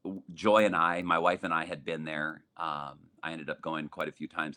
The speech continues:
after that. She did too. Uh, but our church decided to participate in a very lavishly generous way in helping buy a, a,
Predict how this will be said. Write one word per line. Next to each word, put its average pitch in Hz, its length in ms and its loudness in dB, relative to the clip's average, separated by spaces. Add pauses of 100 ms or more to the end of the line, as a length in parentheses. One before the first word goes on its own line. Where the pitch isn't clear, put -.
after 82 380 0
that. 76 260 -8
She - 180 -8
did 80 180 -6
too. 73 340 0 (840)
Uh, 78 440 4
but 95 140 4
our 90 160 6
church - 680 -6 (920)
decided 90 480 0
to 95 60 -14
participate 92 640 -6
in 82 100 -6
a 85 40 -4
very 90 600 -2 (100)
lavishly 90 840 4
generous 78 520 -8
way 76 280 -4
in 71 80 -10
helping 82 400 -6
buy 76 320 -2
a, 67 640 -6
a, 71 180 -2